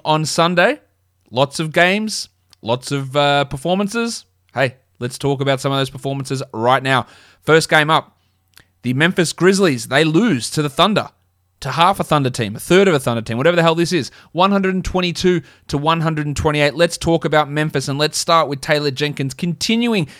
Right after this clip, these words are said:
to be an absolute dick sniffer. Why is De'Anthony Melton playing only nineteen minutes? Melton, by the way, if you're curious, was a plus fourteen. The only other player who was a plus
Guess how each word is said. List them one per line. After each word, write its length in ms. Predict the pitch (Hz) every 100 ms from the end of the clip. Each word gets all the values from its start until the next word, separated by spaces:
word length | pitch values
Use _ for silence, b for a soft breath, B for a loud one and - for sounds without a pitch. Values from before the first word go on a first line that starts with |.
| B
to 100 | -
be 260 | 165 196 202
an 300 | 180 190 196 -
absolute 1040 | 214 226 - - - 247 247 220 208 143
dick 220 | - 220 -
sniffer. 420 | - 196 - 101 _ _ _ _ _
Why 240 | 165 190 233
is 160 | 247 -
De'Anthony 380 | 226 214 220
Melton 260 | 208 208 208
playing 280 | 208 202 202
only 220 | 202 202
nineteen 460 | 196 190 190 190 185
minutes? 500 | 190 185 - - - _ _ _ _ _ _ _ _ _ -
Melton, 520 | 147 196 214 127 123 -
by 240 | 127 123
the 80 | 120
way, 220 | 104 110 -
if 160 | 131
you're 120 | 120
curious, 520 | 113 180 151 107 123 - B B B
was 160 | 135
a 60 | 139
plus 400 | - - 180 -
fourteen. 600 | - 165 151 170 127 101 _ _ _ -
The 100 | 135
only 200 | 185 160
other 140 | 190
player 360 | 196 143 131 131
who 80 | 131
was 120 | 120
a 60 |
plus 460 | - - 135 - -